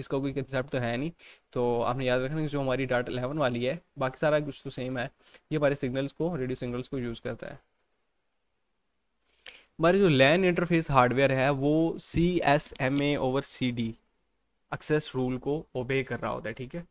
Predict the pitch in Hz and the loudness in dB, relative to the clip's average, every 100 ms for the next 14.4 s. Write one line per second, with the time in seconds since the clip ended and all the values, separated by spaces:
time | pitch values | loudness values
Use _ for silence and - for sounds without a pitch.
0 | _ 131 131 147 139 156 170 - _ _ | _ -4 -2 -2 -6 -4 -6 -8 _ _
1 | - - 160 185 185 139 135 156 139 135 | -14 -2 0 0 0 -4 -2 -2 -2 -2
2 | 139 - 123 127 180 - 127 123 123 127 | -2 -4 -2 -2 -4 -6 -4 -2 0 0
3 | 120 120 123 117 123 120 - 120 120 113 | 2 2 -2 -4 -4 -4 -4 -8 -8 -10
4 | 127 120 - _ _ _ _ _ _ _ | -10 -10 -14 _ _ _ _ _ _ _
5 | _ _ _ _ _ _ _ _ _ _ | _ _ _ _ _ _ _ _ _ _
6 | _ - 147 156 190 202 175 170 175 156 | _ -2 2 4 4 2 0 2 2 2
7 | 143 170 - - 135 131 147 156 143 - | 4 2 0 -4 -4 0 0 -2 -6 -2
8 | 123 120 117 120 - - _ _ _ _ | 0 0 -4 -8 -14 -20 _ _ _ _
9 | _ _ - 143 147 147 - 135 123 113 | _ _ -2 0 0 -2 -4 -4 -4 -4
10 | 110 - _ _ _ _ _ _ _ - | -10 -10 _ _ _ _ _ _ _ -8
11 | 151 147 147 160 156 127 143 - 147 135 | -6 -2 0 2 2 2 2 0 -6 -6
12 | 131 151 151 - 147 _ 135 135 147 120 | -6 -4 -4 -6 -8 _ -2 0 0 0
13 | 123 131 127 123 127 131 139 139 - 131 | 0 0 -2 -2 -4 -4 -4 -6 -12 -6
14 | 127 120 120 | -4 -2 -2